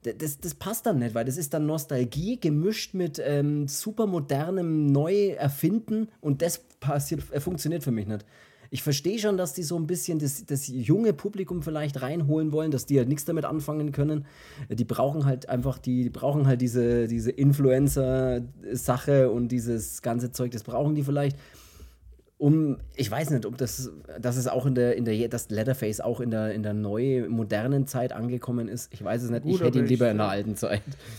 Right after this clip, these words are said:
Speaker 2: ich erinnere dich mal dran, dass zweitausendsiebzehn auch jetzt noch nicht ganz so arg lang her ist. Äh,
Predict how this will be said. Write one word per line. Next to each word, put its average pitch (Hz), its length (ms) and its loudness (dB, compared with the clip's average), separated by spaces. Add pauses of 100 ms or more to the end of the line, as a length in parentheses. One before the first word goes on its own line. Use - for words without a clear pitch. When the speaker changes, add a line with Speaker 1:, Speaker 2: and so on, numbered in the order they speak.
(120)
Speaker 2:
ich 156 140 -6
erinnere 175 320 0
dich 156 180 2
mal 151 140 2
dran, 147 240 -2
dass 143 180 -4
zweitausendsiebzehn 147 880 -4
auch 160 180 -6
jetzt 156 140 -4
noch 143 140 -4
nicht 143 120 -8
ganz 185 420 -8
so 139 300 -6 (380)
arg 139 280 -10
lang 139 120 -6
her 143 300 -8
ist. - 240 -16
Äh, 147 200 -8